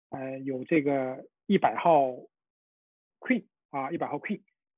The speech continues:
啊，在这个，呃，在这个 Queen 和这个 Dundas 这里哈，啊，然后呢，在 River 和 Dundas，就是在东边呢，有，有，有那个叫 Left Bank，好吗？在这个，<clears throat> 在 Yonge 和 Shutter，就是，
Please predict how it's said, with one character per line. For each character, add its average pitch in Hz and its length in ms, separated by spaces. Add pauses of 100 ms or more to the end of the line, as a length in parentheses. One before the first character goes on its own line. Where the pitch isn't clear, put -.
(140)
啊， 131 380
在 143 380
这 156 180
个， 139 160
呃， 147 160
在 151 260
这 170 140
个 160 80
Queen 202 260
和 139 320
这 143 240
个 135 240
Dundas 185 380
这 139 80
里 - 140
哈， 127 240 (560)
啊， 139 280
然 135 180
后 175 140
呢， 156 180 (180)
在 147 400
River 165 560
和 135 260
Dundas， 160 320 (180)
就 151 100
是 139 180
在 143 180
东 190 240
边 190 220
呢， 160 160 (420)
有， 127 200 (120)
有， 131 260
有 131 240
那 139 140
个 135 80
叫 139 160
Left 160 260
Bank， 165 220 (720)
好 127 80
吗？ 127 280
在 143 380
这 147 180
个， 131 260 (500)
<clears throat> - 480
在 160 120
Yonge 180 240
和 175 100
Shutter， 160 320
就 147 160
是， 139 480